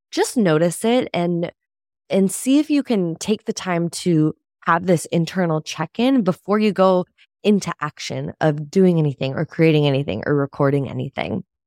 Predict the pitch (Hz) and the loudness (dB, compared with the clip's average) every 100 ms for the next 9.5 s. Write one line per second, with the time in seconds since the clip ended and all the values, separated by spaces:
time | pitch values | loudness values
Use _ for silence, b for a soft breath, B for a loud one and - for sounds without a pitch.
0 | _ _ - 156 147 170 139 175 165 156 | _ _ 0 2 4 4 4 4 4 4
1 | 151 147 143 - - 160 151 160 147 135 | 4 4 0 -6 -6 -4 -2 -4 -4 -2
2 | 135 143 - - 190 196 160 147 147 143 | -2 -2 -2 0 2 0 -2 -2 -4 -6
3 | - _ _ _ _ - 160 156 151 - | -16 _ _ _ _ 2 2 4 0 -2
4 | 151 143 - - 143 143 127 131 - _ | -4 -4 -4 -6 -4 -2 -2 -4 -8 _
5 | - 190 107 170 - - - 285 - 170 | 2 4 4 0 -2 -6 0 -2 0 0
6 | 151 160 - 190 - 220 302 - 320 202 | 0 -2 -2 -2 0 -2 -2 -2 -4 -4
7 | - 156 233 262 143 135 - 156 135 139 | -6 -4 0 0 0 -6 -8 -8 -8 -6
8 | 131 143 170 196 208 175 180 - b b | -8 -4 -2 0 2 2 0 -2 b b
9 | 269 - 311 285 - | -6 -4 -2 -2 -4